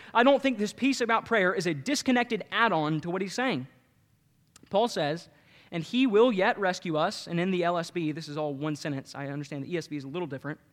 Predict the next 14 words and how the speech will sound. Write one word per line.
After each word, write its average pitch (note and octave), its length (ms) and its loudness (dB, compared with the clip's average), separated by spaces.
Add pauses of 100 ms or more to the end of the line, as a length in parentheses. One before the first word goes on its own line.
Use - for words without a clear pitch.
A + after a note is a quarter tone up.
(440)
"And F3 120 0
he C4+ 180 4
will B3+ 200 4
yet G#3 260 4
rescue G#3 400 0
us, E3 320 0 (480)
and F3 140 -2
he A#3 80 -2
will B3 140 0
yet A#3 220 2
rescue G#3 360 2
us, G3+ 180 0
you A3+ 220 2
also G3 680 4